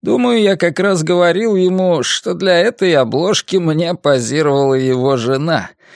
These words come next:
когда к нашему автомобилю подбежал какой-то парень и постучал в водительское стекло. Он замолкает, качает головой. «Всегда запоминаешь, где был, когда услышал плохие новости, верно?»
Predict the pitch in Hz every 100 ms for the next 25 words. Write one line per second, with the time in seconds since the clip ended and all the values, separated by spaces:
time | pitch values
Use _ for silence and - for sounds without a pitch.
0 | - _ 95 90 110 147 - 147 139 135
1 | 135 127 - 147 165 165 165 - - 113
2 | 143 131 160 131 - 131 151 139 - 156
3 | 165 156 139 127 123 117 - 117 - 143
4 | 143 113 120 117 107 110 104 104 - 104
5 | 104 - - 98 95 82 67 - - _
6 | _ _ _ _ _ 110 113 110 110 107
7 | 104 - 92 85 - - - _ - 85
8 | - 107 107 104 107 101 85 62 - _
9 | _ _ _ _ _ _ _ _ _ _
10 | _ _ _ _ _ - - 170 220 294
11 | - 127 135 127 127 127 165 139 117 117
12 | 135 131 165 180 - 107 98 123 123 -
13 | 143 143 - 120 - 123 117 131 127 135
14 | 135 71 - - 60 73 262 180 113 78